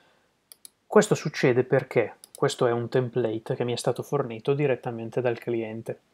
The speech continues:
Ora, nel momento in cui io vado a controllare, il metodo colore del documento è quadricromia, questo è corretto. L'altra cosa che dobbiamo controllare è l'assegnazione del profilo colore.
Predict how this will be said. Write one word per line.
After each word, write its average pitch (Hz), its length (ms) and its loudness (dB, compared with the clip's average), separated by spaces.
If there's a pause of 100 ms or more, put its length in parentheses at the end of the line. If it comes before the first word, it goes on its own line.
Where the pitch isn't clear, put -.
(580)
Ora, 123 180 -4
nel 127 120 -2
momento 143 320 -2
in 180 60 2
cui 151 180 0
io 127 120 4
vado 123 200 4
a 120 60 0
controllare, 120 840 -4 (1800)
il 123 120 -10
metodo 135 380 0
colore 131 300 2
del 123 140 -2
documento 147 580 -4
è 147 180 0
quadricromia, 127 800 0
questo - 380 -4
è 135 140 -2
corretto. 123 580 -4 (1600)
L'altra - 360 2
cosa 156 240 4
che 143 80 0
dobbiamo 127 300 2
controllare 123 600 0
è - 20 2
l'assegnazione 147 640 -2
del 160 160 4
profilo 131 420 -2
colore. 113 420 -4